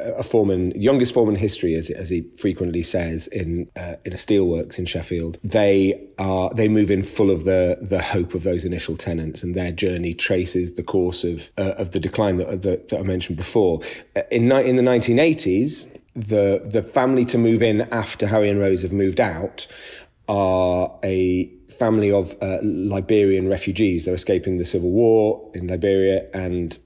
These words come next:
uh, you have Joy and her two cousins. Joy, when she moves in, uh, a young teenage girl who, um, initially hates it, and it, it feels very unwelcome and is made to feel very unwelcome, but meets, uh, a lad called Jimmy.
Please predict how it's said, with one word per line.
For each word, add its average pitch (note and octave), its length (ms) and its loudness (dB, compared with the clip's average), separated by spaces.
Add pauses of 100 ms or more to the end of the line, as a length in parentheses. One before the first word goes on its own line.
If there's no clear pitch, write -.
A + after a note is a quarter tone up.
uh, F#2+ 260 0
you F#2+ 120 -2
have G2 260 -2
Joy G2 560 4
and F2+ 180 -8
her F#2+ 140 0
two G2 220 0
cousins. E2+ 540 -2
Joy, F2+ 300 0
when F2 160 -2
she - 120 -4
moves F2 260 -2
in, E2+ 400 -4
uh, F2 240 -10
a G2 60 -8
young F2 200 -6
teenage E2+ 380 -4
girl E2+ 380 -4 (580)
who, F#2 360 2 (120)
um, F2+ 280 -2
initially A#2 360 2
hates G#2+ 400 0
it, - 260 -2 (160)
and F2 400 -6
it, G2 220 0 (260)
it G#2+ 160 -4
feels A2+ 300 4
very G2+ 160 4
unwelcome G2 400 0
and F#2+ 80 2
is F#2+ 100 0
made G#2 240 2
to G2+ 60 -6
feel F2 240 -2
very E2+ 240 -6
unwelcome, E2 640 -8 (320)
but - 120 0
meets, - 640 -2 (120)
uh, F#2 340 -2
a G2 60 -6
lad F#2+ 220 -2
called F2 260 -2
Jimmy. E2+ 500 0